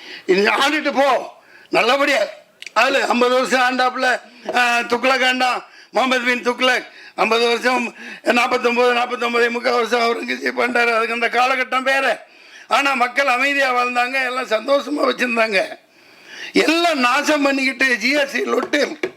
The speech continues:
ஒஸ்கே பணம் சொல்லாம மக்களை கொலை பண்ணி வாட்டி வதைச்சு, இப்பவும் ச-, ஆஸ்பத்திரி எல்லாம் கெடுத்து வச்சுட்டாங்க கொரோனான்னு சொல்லிட்டு.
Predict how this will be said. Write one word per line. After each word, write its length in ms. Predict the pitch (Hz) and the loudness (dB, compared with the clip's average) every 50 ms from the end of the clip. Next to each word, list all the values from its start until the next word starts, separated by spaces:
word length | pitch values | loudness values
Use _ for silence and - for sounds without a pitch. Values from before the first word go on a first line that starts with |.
| - - - - | -18 -12 -4 0
ஒஸ்கே 400 | 208 233 - - - 285 277 226 | 0 0 0 0 0 0 0 2
பணம் 240 | 185 214 240 285 - | 2 0 0 0 0
சொல்லாம 520 | - 277 277 269 262 262 262 262 233 - - - - - - - - | 0 0 2 2 2 2 2 2 0 0 -4 -8 -18 -16 -16 -12 -4
மக்களை 480 | - 175 - 233 - - 294 302 254 - | 0 2 2 2 2 2 2 2 0 0
கொலை 260 | - 240 262 285 294 | 0 0 2 2 2
பண்ணி 300 | 285 269 262 262 254 247 | 2 2 2 2 0 0
வாட்டி 440 | 220 208 233 254 277 262 - 277 240 | 2 2 2 2 0 -2 -6 -8 -8
வதைச்சு, 520 | 208 196 - 269 277 240 - 262 262 220 - 240 247 269 277 285 - - | -8 -6 -2 -2 -2 -2 -2 -4 -4 -4 -4 -8 -18 -16 -14 -14 -8 -2
இப்பவும் 680 | - 311 285 285 285 339 330 330 339 311 285 226 196 - - - - - - | 0 0 0 2 2 2 4 4 2 2 0 -2 -6 -10 -16 -20 -10 -4 -2
ச-, 300 | 233 247 240 220 - - - | 0 0 0 -2 -6 -10 -8
ஆஸ்பத்திரி 680 | - - 180 220 240 294 320 - - 269 254 262 247 233 | -4 -2 2 2 2 2 2 0 0 -2 -2 0 0 -2
எல்லாம் 200 | - 233 233 220 | 0 0 -2 -2
கெடுத்து 280 | 180 190 202 185 214 202 | -4 -4 -2 0 0 -2
வச்சுட்டாங்க 360 | 170 - 165 165 151 151 160 | 0 -2 -2 -2 0 0 0
கொரோனான்னு 340 | 185 196 196 190 180 175 160 | 2 2 2 0 0 -2 -2
சொல்லிட்டு. 400 | 170 165 143 131 113 - - | -4 -6 -8 -8 -12 -16 -20